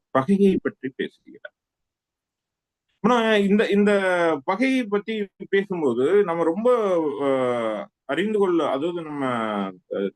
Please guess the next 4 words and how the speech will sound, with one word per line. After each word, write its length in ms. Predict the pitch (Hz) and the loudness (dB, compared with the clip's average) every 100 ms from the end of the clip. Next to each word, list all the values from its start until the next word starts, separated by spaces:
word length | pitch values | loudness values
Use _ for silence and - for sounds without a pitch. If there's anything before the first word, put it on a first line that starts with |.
| - 90 _ _ - | -8 -10 _ _ 0
தெரிந்து 260 | 143 196 202 | 4 6 6
கொள்ள 180 | 185 147 | 6 4
வேண்டியது, 440 | 117 98 - - - _ _ _ _ _ _ _ _ _ _ _ _ _ _ _ _ _ _ _ _ _ - | 2 -4 -8 -14 -14 _ _ _ _ _ _ _ _ _ _ _ _ _ _ _ _ _ _ _ _ _ 2
அவனுக்கு 360 | 170 226 202 | 4 4 2